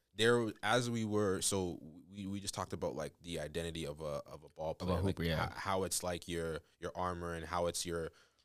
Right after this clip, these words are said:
Speaker 1: what you're known as.
Speaker 2: It's, yeah, it's, it's what your, your self-efficacy, your confidence is, is
Speaker 1: Mm-hmm.
Speaker 2: shown through,
Speaker 1: But
Speaker 2: right?
Speaker 1: so
Speaker 2: It's how
Speaker 1: when
Speaker 2: you, how you introduce yourself to people.
Speaker 1: When you were growing up, were you always well-spoken?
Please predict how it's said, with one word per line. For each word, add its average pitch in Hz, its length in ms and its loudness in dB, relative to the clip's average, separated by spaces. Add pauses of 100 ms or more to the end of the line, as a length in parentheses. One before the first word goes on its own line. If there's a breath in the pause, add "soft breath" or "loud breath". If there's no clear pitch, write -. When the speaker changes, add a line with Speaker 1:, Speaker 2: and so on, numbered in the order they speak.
Speaker 1:
what 92 220 -6
you're 92 100 0
known 113 240 -2
as. 87 240 -4
Speaker 2:
It's, - 360 6
yeah, 113 220 10
it's, - 360 6
it's - 200 4
what 123 220 10
your, 120 180 4
your 92 180 2
self-efficacy, - 840 6
your 92 120 2
confidence 110 600 4
is, 87 180 2
is 87 380 4 (140)
Speaker 1:
Mm-hmm. 87 80 -12
Speaker 2:
shown 120 320 8
through, 76 240 -2 (140)
Speaker 1:
But 110 100 4
Speaker 2:
right? 104 240 10
Speaker 1:
so - 60 -2
Speaker 2:
It's - 100 4
how 120 80 12
Speaker 1:
when 123 80 12
Speaker 2:
you, 117 240 8 (160)
how 113 100 8
you 123 180 10
introduce 120 460 8
yourself 101 300 8
to 71 80 -4
people. 76 400 -2
Speaker 1:
When 104 160 -2
you 120 180 2
were 120 120 4
growing 104 280 4
up, 85 180 0
were 90 120 -4
you 95 120 2
always 87 420 4
well-spoken? 85 580 0